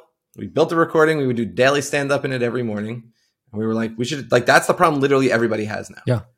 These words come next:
Speaker 1: Of, like, just recording. We, you know, it was before some of the other products that are in the market,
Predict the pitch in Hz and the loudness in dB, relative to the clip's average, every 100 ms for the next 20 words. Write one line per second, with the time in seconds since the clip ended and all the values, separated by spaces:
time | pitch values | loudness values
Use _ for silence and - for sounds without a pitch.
0 | _ _ _ - 110 104 98 - _ _ | _ _ _ -12 -2 2 2 -2 _ _
1 | - 101 107 110 107 135 131 131 123 123 | -12 -8 -6 -8 0 4 6 4 2 -2
2 | 117 117 113 120 120 123 - 135 123 - | -4 -4 2 2 2 -4 2 4 2 0
3 | - 127 120 113 117 120 117 113 117 113 | -6 0 2 4 2 2 0 -2 -4 -4
4 | 107 101 104 110 107 - | -4 -6 -6 -6 -6 -8